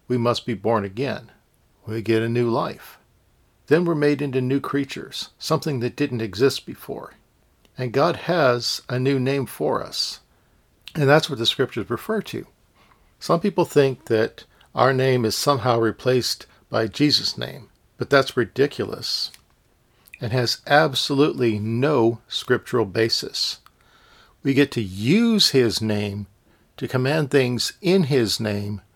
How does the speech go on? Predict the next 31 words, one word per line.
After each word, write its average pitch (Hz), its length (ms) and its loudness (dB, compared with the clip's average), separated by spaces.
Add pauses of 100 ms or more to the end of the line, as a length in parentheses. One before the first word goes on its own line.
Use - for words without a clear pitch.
(160)
but - 140 -4
that 151 160 2
doesn't 151 320 2
change 147 540 0
our 139 240 4
name 120 260 0
to - 140 -10
his 123 340 2
name. - 320 -8 (160)
That's - 220 -8
just - 240 -4 (160)
ludicrous. - 500 2 (680)
God 175 240 2
doesn't 160 380 -2
give 139 280 2 (140)
all 165 220 4
of - 100 -2
his 127 240 0
kids 120 480 0
the 127 100 -4
same 127 500 -2
name. 151 460 -4 (800)
He 151 160 0
made 151 420 2 (120)
each 180 300 2
of 110 120 2
us - 320 -4
as 127 240 -4
individuals, 160 1120 -2 (560)
totally 190 400 4
unique 160 600 0